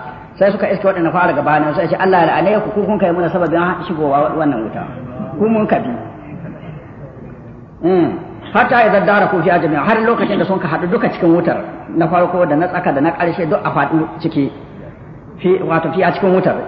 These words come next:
jami'an gaba ɗaya su haɗu. Qala ukrahum, sai waɗanda an na baya, waɗanda sun ka shiga da baya su ce, li, li ulahum su ce ma na farko, eh, au ula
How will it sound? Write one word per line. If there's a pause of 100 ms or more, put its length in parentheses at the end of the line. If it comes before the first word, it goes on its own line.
jami'an
gaba
ɗaya
su
haɗu. (800)
Qala
ukrahum,
sai
waɗanda
an
na
baya, (160)
waɗanda
sun
ka
shiga
da
baya (140)
su
ce, (400)
li,
li
ulahum
su
ce
ma
na
farko, (880)
eh, (140)
au
ula